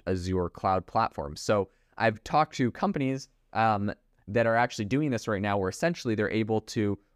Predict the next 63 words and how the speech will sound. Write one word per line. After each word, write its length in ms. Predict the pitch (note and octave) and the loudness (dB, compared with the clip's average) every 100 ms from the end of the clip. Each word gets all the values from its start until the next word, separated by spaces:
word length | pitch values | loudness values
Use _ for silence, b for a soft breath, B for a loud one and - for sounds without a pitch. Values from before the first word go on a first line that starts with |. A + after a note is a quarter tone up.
| b | b
run 360 | G2 A#2 A#2 | 0 2 2
their 220 | A2 G#2+ - | 2 0 0
own 200 | A#2+ A#2 | -2 -2
instance 600 | C3 D3+ - A#2 G#2 - | -4 -6 -4 -4 -4 -4
of 280 | E2+ G2 F#2 | 0 0 0
Chat 320 | - A2+ F#2+ | -2 0 0
G 160 | - G2 | 0 -6
P 160 | G2 G2 | -4 -4
T, 340 | C#3+ B2+ B2 b b b | 0 0 -2 b b b
um, 260 | - G2+ G2+ | 0 0 2
on 200 | F#2+ G#2 | 0 0
Microsoft 500 | G#2 G2 A2 G#2 G2 | 0 -2 0 0 0
Azure, 400 | G2 G#2+ C3 B2+ | -2 -2 0 0
where 220 | A2+ G#2 | 2 2
it 120 | G2+ - | 0 -2
keeps 280 | A#2+ - - | -6 -6 -2
all 160 | C#3 D3+ | 0 2
of 80 | |
their 100 | C#3 | 0
company's 420 | - A2 G#2+ G#2 F#2 | -2 -2 -2 -4 -2
data 260 | G2+ F#2+ | -2 -2
private 640 | - A#2 A2 A2 A2 - - | -2 0 0 2 0 -2 -6
and 200 | G2 G2 | -4 -2
on 160 | F#2 | -2
their 180 | F2+ F2+ | -2 -2
own 200 | B2 C3 | -2 -2
server, 480 | B2 - G#2+ G#2 G2+ | -2 0 0 2 0
and 160 | - F#2+ | 0 -2
they're 80 | F#2+ | 0
not 180 | F#2+ | 0
worried 200 | F#2+ G2 | 0 0
about 200 | F#2+ F#2+ | 2 0
it 80 | F#2 | 0
ever 160 | G2 G2 | -2 -2
being 240 | G2 F#2+ | -2 -2
used 260 | F#2+ F#2+ - | -2 -2 -4
to 60 | D#2+ | -10
train, 520 | - G2+ F#2+ F#2 F2+ _ _ | -6 -4 -2 -4 -6 _ _
um, 240 | - F#2 F#2 | -4 -2 -2
the 80 | - | -2
Open 240 | F#2+ G2 | -2 -2
A 120 | F#2+ | -2
I 140 | F2 F2+ | -2 0
model. 460 | A2+ A#2+ A#2 A#2 _ _ _ _ | 0 2 2 -2 _ _ _ _
And 380 | G2+ G#2 G2+ G2 | -2 0 0 -2
so, 300 | - G#2 G2 | 0 2 2
you 100 | G2 | 2
know, 60 | G2 | 0
that 160 | G2 | -2
kinda 180 | - A2 | -2 -2
gets 240 | G#2 G2 | -2 0
over 180 | G2+ F#2 | 0 0
the 160 | F#2 - | -2 -2
issues 360 | D3+ B2 A#2 | -2 0 -2
that 120 | G#2 - | -2 -4
people 260 | G#2+ - | -2 0
like 180 | F2 E2 | -2 -2
Chase 300 | - G2+ - | -2 -4 -2
Bank 400 | - B2 B2 G#2+ | -2 0 0 -4
and 140 | F#2+ F#2+ | -6 -4
some 180 | F#2 - | -6 -2
others 340 | B2 B2 A2 | 0 2 0
had, 420 | - G#2 G2+ G2+ | -2 -2 0 -2